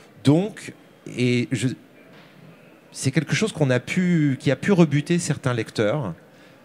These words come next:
c'est-à-dire cette espèce de distance immé-, qu'elle instaure entre son sujet, surtout quand ce sujet c'est elle-même, et la mort, et la, et la disparition, enfin des événements extrêmement tragiques.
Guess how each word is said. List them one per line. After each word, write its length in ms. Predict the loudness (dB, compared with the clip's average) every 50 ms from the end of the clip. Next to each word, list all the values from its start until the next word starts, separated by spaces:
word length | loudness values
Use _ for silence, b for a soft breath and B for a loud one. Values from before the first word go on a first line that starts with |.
| B B -20
c'est-à-dire 440 | -14 -12 -8 -4 -2 0 0 0 0
cette 180 | 0 0 -2
espèce 260 | -2 -2 -2 -2 -2 -2
de 100 | -4 -6
distance 640 | -6 -6 -6 -6 -6 -6 -6 -6 -6 -6 -8 -8
immé-, 200 | -8 -8 -8 -8 -10 -6
qu'elle 160 | -4 -2 -2
instaure 720 | -2 -4 -6 -4 -2 0 0 0 0 0 0 0 0 -2 B B B B B B B B B B B 2
entre 280 | 2 2 4 4 2 2
son 200 | 2 0 -2 -4
sujet, 540 | -2 -2 -2 0 2 2 2 2 0 -4 -8 B B B B B B B B B B B _ _
surtout 380 | -12 -8 -6 -6 -4 -4 -2
quand 120 | -2 0 -2
ce 120 | -2 -2
sujet 280 | -2 -2 0 2 2 0
c'est 200 | 0 -2 -4 -2 -2
elle-même, 600 | -2 0 0 0 0 0 0 0 0 0 -2 -4 -4
et 100 | -2 0
la 140 | 0 0 0
mort, 440 | 2 2 2 4 4 4 2 0 0
et 140 | -2 -2 0
la, 200 | 0 0 0 0
et 60 | 0
la 100 | -2 -2
disparition, 540 | -2 -4 -4 -2 -2 -2 -2 -4 -4 -6 -2
enfin 140 | -2 0
des 180 | 0 0 0 2
événements 320 | 2 2 2 2 2 2
extrêmement 380 | 0 0 0 -2 -2 0 0 -2
tragiques. 560 | -2 -2 -4 -4 -2 -4 -8 -8 -12 -16 -16